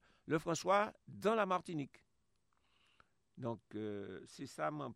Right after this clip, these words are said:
pé-, des autres franciscains et franciscaines, que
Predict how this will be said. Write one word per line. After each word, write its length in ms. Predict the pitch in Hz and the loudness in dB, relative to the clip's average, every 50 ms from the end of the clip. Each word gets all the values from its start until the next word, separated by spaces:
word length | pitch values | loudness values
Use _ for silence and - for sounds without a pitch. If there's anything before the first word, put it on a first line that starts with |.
| _ - | _ -10
pé-, 1080 | 139 131 131 127 120 117 113 113 110 107 107 110 104 98 101 - - - - 85 - - | -6 -6 -4 -2 -2 -2 -4 -4 -4 -6 -6 -6 -8 -8 -8 -10 -10 -12 -12 -12 -12 -12
des 260 | 107 113 123 113 107 | -10 -8 -8 -6 -6
autres 160 | 139 135 - - | -8 -8 -8 -10
franciscains 420 | - 127 117 - 117 - - 123 | -10 -10 -10 -10 -12 -12 -10 -12
et 40 | 117 | -10
franciscaines, 640 | - 117 107 110 110 - - 117 110 113 143 180 170 _ _ _ _ _ _ _ _ _ _ _ _ - | -10 -10 -10 -10 -12 -12 -8 -8 -6 -6 -8 -10 -16 _ _ _ _ _ _ _ _ _ _ _ _ -6
que 540 | - 123 113 113 113 110 107 104 101 104 | -2 0 0 0 0 0 0 -2 -4 -4